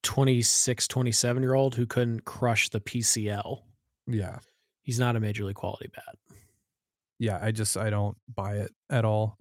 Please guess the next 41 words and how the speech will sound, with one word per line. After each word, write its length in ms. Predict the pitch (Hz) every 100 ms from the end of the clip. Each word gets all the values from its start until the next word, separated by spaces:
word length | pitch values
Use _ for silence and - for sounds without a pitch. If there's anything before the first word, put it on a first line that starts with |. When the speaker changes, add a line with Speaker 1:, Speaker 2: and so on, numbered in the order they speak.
| -
Speaker 2:
uh, 440 | 107 107 110 117
personally. 500 | 123 113 127 120 117 -
You 80 | 107
know, 160 | 101 -
no 180 | 117
offense 360 | 107 117 110 -
to, 240 | 113 107 -
to 320 | - 120 139 143
<laughs> 40 |
Mason 340 | 131 135 123 135
McCoy. 340 | 113 120 117 120 - - - _
Um, 320 | 107 101 98 113
at 80 | 120
the 40 |
Speaker 1:
Mm-hmm. 40 | 117
Speaker 2:
very 180 | 113
least, 320 | 110 110 104 -
he'll, 200 | 120 120
he'll 180 | 117
give 180 | 113 117
them 160 | 110 107
some 200 | - 107
value 320 | 104 104 107
defensively, 720 | 101 - 104 117 117 120 123 - 123
uh, 40 |
on 300 | 110 113 117
the 60 | 110
days 260 | 113 113
that 100 | 110
he's 180 | 107 104
out 160 | 104 104
there 200 | 117 113
if 180 | 104 -
he 280 | 107 104 - _ _ -
does 200 | 110 104
make 160 | 110 104
this 200 | 117 -
roster, 380 | 104 107 120
'cause 200 | 113 104 101
he, 260 | 101 101
he's 240 | - 107